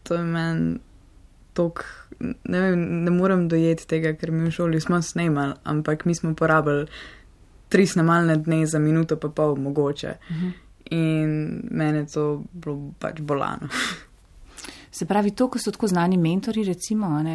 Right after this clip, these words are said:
Speaker 2: Bonina in Glara ste omenili, pa zdaj Avgust je tukaj in tako naprej, vem, da je tudi kaj, Mojca Funkar
Speaker 1: Mojca
Speaker 2: je bila.
Speaker 1: Funkar je bila za
Speaker 2: Ja.
Speaker 1: igro, ja.
Speaker 2: Um, mislim, to, to je kar fino, a ne, se u-, učiti od ljudi, ki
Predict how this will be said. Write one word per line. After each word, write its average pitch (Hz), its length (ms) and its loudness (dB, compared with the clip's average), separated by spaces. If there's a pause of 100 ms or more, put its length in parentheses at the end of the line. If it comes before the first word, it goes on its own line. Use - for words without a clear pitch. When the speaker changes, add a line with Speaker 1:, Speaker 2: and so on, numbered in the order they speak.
Speaker 2:
Bonina 170 420 0
in 156 80 2
Glara 156 300 0
ste 156 160 -6
omenili, 156 420 2
pa 143 140 -6
zdaj 143 200 -4
Avgust 147 300 -4
je 156 100 -4
tukaj 160 280 -6
in 156 60 -2
tako - 140 -6
naprej, 170 240 -2
vem, 180 140 2
da 170 80 2
je 165 60 -2
tudi - 180 -14
kaj, 165 180 0
Mojca 175 320 0
Funkar 220 360 2
Speaker 1:
Mojca 208 140 4
Speaker 2:
je 202 80 6
bila. 190 240 4
Speaker 1:
Funkar 180 160 2
je 175 100 0
bila 175 140 -6
za 180 80 -2
Speaker 2:
Ja. 202 240 6
Speaker 1:
igro, 165 260 -4
ja. 175 180 -8 (300)
Speaker 2:
Um, 170 560 0 (300)
mislim, 185 340 -2 (460)
to, 254 180 2 (2000)
to - 120 -2
je 247 60 0
kar 262 140 -2
fino, 277 300 0
a 160 80 -2
ne, 208 140 -2
se 220 140 -6
u-, 180 160 -4 (140)
učiti - 380 -8
od 160 100 -6
ljudi, 165 380 -2
ki 165 360 -4